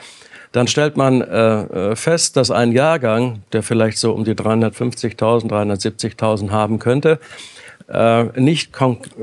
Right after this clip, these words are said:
komplett einberufen werden könnte. Das kann er ohnehin nicht, auch aus rechtlichen Gründen, weil ein Teil wird verweigern, ein Teil wird, äh, physisch nicht in der Lage sein zu dienen.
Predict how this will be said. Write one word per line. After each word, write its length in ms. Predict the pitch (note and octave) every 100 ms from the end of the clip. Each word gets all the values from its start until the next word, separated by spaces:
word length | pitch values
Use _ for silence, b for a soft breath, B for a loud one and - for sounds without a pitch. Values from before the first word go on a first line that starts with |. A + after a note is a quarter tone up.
| A2
komplett 600 | C3 B2 - C3+ C3+ -
einberufen 720 | - A#2+ B2+ A2+ G#2+ A2 A2+
werden 340 | G#2 G#2+ G#2+ G#2
könnte. 340 | - B2 A#2
Das 240 | E2 G2 -
kann 120 | C3
er 120 | C3+
ohnehin 360 | B2 A#2 A#2 D3+
nicht, 200 | A#2+ A2+
auch 160 | B2+
aus 220 | C3+ G#2+ A2+
rechtlichen 420 | G#2+ A#2 G2+ G#2
Gründen, 340 | G#2 B2+ A#2
weil 140 | G#2+ G2+
ein 160 | G2+
Teil 300 | - G#2+ A2+ A2+ B B B B B
wird 400 | _ A2 A#2 A#2
verweigern, 520 | - B2+ A2+ B2+ C#3+ B2
ein 180 | G#2+
Teil 420 | A2 B2 B2 B2 -
wird, 480 | G#2 A#2 A2+ - -
äh, 420 | - F2 D#2 A2+ - - G2 _
physisch 480 | - E3 C#3+ A#2+ C3+
nicht 140 | A#2+
in 80 | A2+
der 100 | G2+
Lage 340 | A2 C#3 A#2
sein 300 | G2+ G2+ F#2+
zu 160 | - G2+
dienen. 420 | A2+ B2 C3 C3+